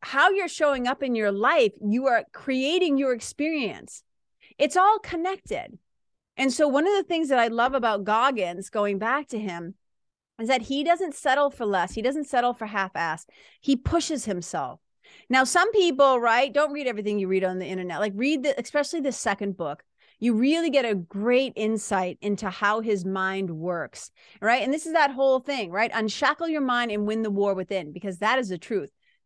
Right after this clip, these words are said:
The, the, the greatest thing that you're bumping up against and fighting against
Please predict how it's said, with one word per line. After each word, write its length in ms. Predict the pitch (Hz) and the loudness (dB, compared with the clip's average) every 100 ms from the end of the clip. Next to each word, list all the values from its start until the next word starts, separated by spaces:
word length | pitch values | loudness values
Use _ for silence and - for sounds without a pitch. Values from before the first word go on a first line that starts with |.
| - | -20
The, 80 | 175 | -8
the, 160 | 202 214 | -4 -2
the 120 | 202 | -2
greatest 560 | 190 240 359 415 392 | 0 2 4 4 2
thing 160 | 339 330 | -2 0
that 80 | 269 | 0
you're 180 | 233 214 | 2 2
bumping 420 | 196 226 240 202 | 2 0 2 0
up 140 | 214 | 2
against 420 | 262 277 294 302 - | 2 0 0 -2 -2
and 180 | 202 185 | -4 0
fighting 400 | 202 196 247 285 | 0 0 0 -2
against 580 | 269 302 330 339 - | -2 -2 -2 -6 -10